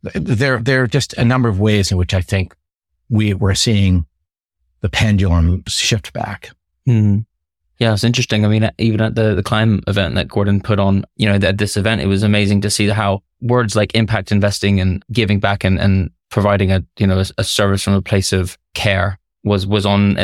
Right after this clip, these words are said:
Speaker 2: the word, the words of everyone's lips. And it was so, it was interesting to see how,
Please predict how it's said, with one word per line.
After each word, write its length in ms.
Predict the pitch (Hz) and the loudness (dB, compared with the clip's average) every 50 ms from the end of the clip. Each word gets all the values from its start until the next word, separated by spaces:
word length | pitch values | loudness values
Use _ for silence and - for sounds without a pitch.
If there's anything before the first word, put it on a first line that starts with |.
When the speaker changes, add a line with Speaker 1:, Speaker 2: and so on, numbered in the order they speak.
| - - | -2 -2
Speaker 2:
the 100 | 110 101 | 0 0
word, 220 | 101 104 101 95 | 2 2 2 2
the 80 | 101 101 | 2 2
words 180 | 104 104 98 | 2 2 2
of 80 | 101 101 | 2 0
everyone's 460 | 104 98 104 101 95 101 98 98 98 | 2 2 2 2 2 2 0 0 0
lips. 320 | 110 104 - - - - | -2 -2 -2 -6 -4 -2
And 80 | 101 98 | -2 0
it 80 | 92 71 | 0 0
was 140 | 101 95 | -2 -2
so, 160 | - - 104 98 | -2 -2 0 0
it 120 | 73 98 | 0 0
was 120 | 98 95 | 0 0
interesting 340 | 104 107 101 - - - 101 | 0 0 -2 -2 -2 0 0
to 80 | 98 101 | 0 0
see 200 | - - 110 101 | 0 -2 -2 0
how, 280 | 101 101 95 95 92 | 0 0 0 -2 -4